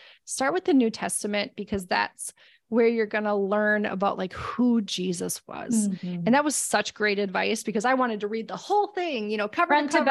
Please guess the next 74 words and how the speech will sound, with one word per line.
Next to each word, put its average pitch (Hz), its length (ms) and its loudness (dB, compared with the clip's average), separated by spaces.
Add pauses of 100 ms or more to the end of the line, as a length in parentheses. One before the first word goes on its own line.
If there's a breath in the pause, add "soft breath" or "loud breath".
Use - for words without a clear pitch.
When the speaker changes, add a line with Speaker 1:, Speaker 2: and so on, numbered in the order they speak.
Speaker 2:
back, 196 120 2
Speaker 1:
And 202 80 -2
then 214 80 0
I 254 80 6
Speaker 2:
like - 80 2
Speaker 1:
would 294 60 6
Speaker 2:
a - 20 0
Speaker 1:
get, 247 100 4
Speaker 2:
book. 202 340 2
Speaker 1:
I 285 60 2
would 320 80 4
get 330 140 2
Speaker 2:
Page 427 240 2
Speaker 1:
s-, 285 80 -4
Speaker 2:
one. 285 260 6
Speaker 1:
right. 285 260 4 (140 loud breath)
Speaker 2:
Yeah, 190 280 -2
it 180 120 -12
doesn't 196 260 -2
Speaker 1:
It's 202 160 -2
not 349 220 6
Speaker 2:
read 381 120 4
Speaker 1:
a, - 40 -2
Speaker 2:
that 185 80 -10
Speaker 1:
it's 262 100 -4
not 480 180 6
a 440 60 2
Speaker 2:
well. - 20 0
Speaker 1:
bad 349 200 6
thing 370 200 4
to 330 120 2
do, 370 460 4
but 269 220 4 (100)
Speaker 2:
Yeah. 185 80 -12 (260 loud breath)
Speaker 1:
when 294 160 2
you're 320 120 2
brand 294 380 -2
new, 277 440 0
it's 220 180 -8
really 233 380 -2
overwhelming, 208 520 0
and 196 80 -4
most 208 240 -2
of 196 80 -2
it 185 60 -8
you - 120 -8
don't 185 160 -6
understand. - 680 -6
And 208 120 -2
so 202 300 2
Speaker 2:
Yeah. 185 300 -14 (460 loud breath)
Speaker 1:
I 220 80 0
started 269 340 2
in 233 140 2
that 202 160 0
New 190 120 -6
Testament, 190 600 -4
really 269 300 0
learned 214 280 0
about 196 220 -4
who 208 100 -4
Jesus 190 460 -8
was. 196 240 -2
And 240 100 0
then 403 120 2
I 466 100 2
had 381 140 -4
to 262 80 -2
put 262 220 -4
it 269 100 2
into 240 280 0
action, 190 460 -4
right? 190 220 -2
Because, 196 480 -6